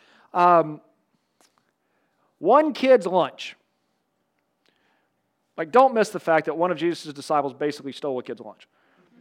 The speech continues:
That's kinda what it seems like. Um, it's kinda interesting. But, um, <laughs> but this, this little boy's, and by the way, a loaf of bread in those days wasn't like now, like a loaf of bread. It was more like a loaf of bread. Um, not that it makes a difference, but,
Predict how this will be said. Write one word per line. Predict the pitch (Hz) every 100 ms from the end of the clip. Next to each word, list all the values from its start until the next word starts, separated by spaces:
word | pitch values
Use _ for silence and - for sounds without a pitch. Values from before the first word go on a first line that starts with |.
| _ -
That's | - - -
kinda | - 285
what | 247
it | 208
seems | - - 170
like. | 135 113 - - - -
Um, | 165 170 156 - _ _
it's | -
kinda | - 226
interesting. | 208 - - - - _
But, | 214 214
um, | 214 196 143 - -
<laughs> | - - - _ - - - _ _ _
but | 262 262
this, | 294 -
this | - 285 294
little | 320 381
boy's, | 320 302
and | 262 247
by | 285
the | 269
way, | 233
a |
loaf | 214 233 320 320
of | 262
bread | 190 226
in | 226
those | 190 208 190
days | 208 175
wasn't | 185 185 185
like | 175 160
now, | 160 151
like | 147
a | 143
loaf | 135 151 147
of | 123
bread. | 143 135
It | 147
was | 160
more | 180 160
like | 156 - 143
a | 123 -
loaf | 143 131
of | 120
bread. | 113 95 _ _ _ _ _ _ _ -
Um, | 135 131
not | 151 147
that | 139 - -
it | 135
makes | 135 123
a | 117
difference, | 135 - 113
but, | - 117 117